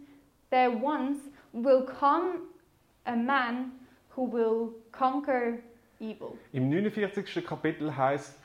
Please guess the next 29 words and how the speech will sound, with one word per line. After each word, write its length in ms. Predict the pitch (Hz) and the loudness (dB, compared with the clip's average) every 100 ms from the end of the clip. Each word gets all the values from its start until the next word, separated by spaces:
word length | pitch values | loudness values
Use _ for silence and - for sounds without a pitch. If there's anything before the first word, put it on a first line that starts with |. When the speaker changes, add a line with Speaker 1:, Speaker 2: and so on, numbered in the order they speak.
| - | -12
Speaker 2:
Und 160 | 123 120 | -6 0
der 100 | 139 | 0
Mensch 320 | 147 165 170 | 2 0 -2
kommt 280 | - 147 135 | -4 -4 -4
aus 100 | 127 | -6
dem 120 | 135 | -8
Stamm 380 | - - 131 139 | -4 2 2 2
von 180 | 131 110 | -4 0
Juda. 520 | 127 151 139 92 87 - _ _ _ _ _ _ _ _ _ 277 | 0 0 0 -2 -4 -14 _ _ _ _ _ _ _ _ _ -4
Speaker 1:
In 180 | 269 | 0
the 60 | 262 | 2
forty-ninth 1000 | 262 320 392 349 285 285 311 311 294 - | 2 2 2 2 2 2 0 2 0 0
chapter, 640 | - 208 - 247 269 320 311 - - | -2 -2 -2 0 2 2 -2 -12 -12
it 200 | - 240 | -6 -4
says, 440 | 277 254 254 254 - - _ _ _ _ _ _ _ _ _ _ - | 2 4 4 0 -14 -20 _ _ _ _ _ _ _ _ _ _ -6
"It's 220 | 269 269 | -6 -2
a 40 | |
man 500 | 247 240 254 294 311 | 0 2 4 4 2
out 340 | - 247 254 254 247 | 2 4 2 0 2
of 500 | 240 226 226 226 - | 4 4 4 0 -4
the 80 | 247 | -6
tribe 360 | 240 233 233 | 0 0 0
of 120 | 226 - | -2 -10
Judah." 420 | - 254 247 - - - | -6 -4 -2 -6 -8 -10
Speaker 2:
Im 120 | 113 | -10
zweiten 420 | - 135 180 196 | -2 4 4 4
Samuel 460 | 196 196 185 170 151 | 0 2 4 2 -2
sieben 340 | - 175 165 | 2 2 2
steht, 380 | 120 - 147 135 | -2 0 2 2